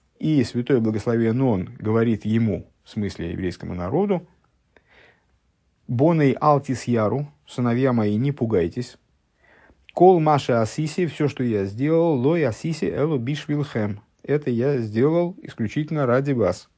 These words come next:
И гиазман геуласхим, настало время освобождения вашего".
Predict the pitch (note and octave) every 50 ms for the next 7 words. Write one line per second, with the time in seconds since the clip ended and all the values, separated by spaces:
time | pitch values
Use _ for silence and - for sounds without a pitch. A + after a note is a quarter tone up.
0 | _ _ _ _ _ _ _ _ _ _ _ - - _ _ _ - - D3+ C3+
1 | B2+ B2+ D#3 F3 F3+ F3 D#3 B2 A2+ A2+ B2 C3+ - D3 C3+ C3+ C#3 C3+ A#2+ G#2+
2 | F#2 F2 - - F#2 F2+ G2 G#2 G#2+ G2+ - - D3 D#3 E3 D#3+ C#3+ B2 A2 G#2
3 | A#2 C3 C#3 D3 D#3 D#3+ D#3+ - _ - - B2 - B2 A2+ G2 F#2+ F#2 G2+ B2
4 | C3 C#3+ D3 C#3+ C3+ A#2 F#2+ - - - - -